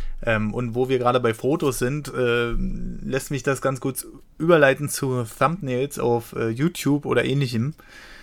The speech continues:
Und da hatten wir ja auch vor, oh Gott, naja, lass das mal zwei Jahre her gewesen sein, f-, zwei bis drei Jahre. Da war ja jedes Thumbnail mit, äh, Pfeilen und roten Kreisen und sowas alles gespickt.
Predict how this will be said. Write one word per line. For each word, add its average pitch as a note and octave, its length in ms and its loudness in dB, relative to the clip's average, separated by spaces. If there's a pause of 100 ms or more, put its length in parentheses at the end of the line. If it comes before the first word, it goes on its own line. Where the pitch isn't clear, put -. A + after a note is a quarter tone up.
(480)
Und C#3+ 580 2
da C3 220 -2
hatten G3 220 6
wir F3 100 8
ja C#3 120 8
auch E3 180 10
vor, C#3 640 10 (680)
oh B2 100 -12
Gott, - 420 -10 (560)
naja, C3+ 540 4 (140)
lass B2+ 200 -8
das B2 140 -6
mal A#2 180 -4
zwei A#2 180 -4
Jahre A#2 300 2
her A2+ 160 0
gewesen A#2 340 -2
sein, A2+ 360 -4
f-, - 240 -18
zwei D#3 280 6
bis C3+ 100 4
drei A#2 220 2
Jahre. A2 340 -2 (840)
Da C3 120 2
war D#3 120 8
ja G3 100 8
jedes F3+ 480 4
Thumbnail G3 640 4 (240)
mit, D3+ 320 0
äh, C#3+ 180 2
Pfeilen F#3+ 600 4
und D#3+ 200 0 (240)
roten D#3 380 2
Kreisen C#3+ 460 2
und B2 180 -6
sowas B2 240 0
alles A2+ 260 -4
gespickt. - 480 -8